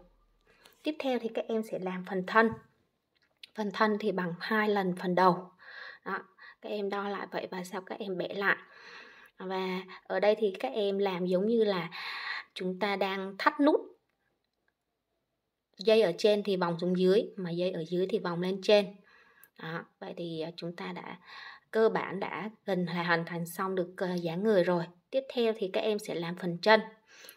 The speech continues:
Phần chân thì giống như phần tay thì các em cố gắng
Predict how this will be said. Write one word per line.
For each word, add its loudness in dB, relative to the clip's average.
Phần -2
chân 6
thì 0
giống 2
như 4
phần -4
tay -4
thì -6
các -4
em -2
cố -6
gắng -8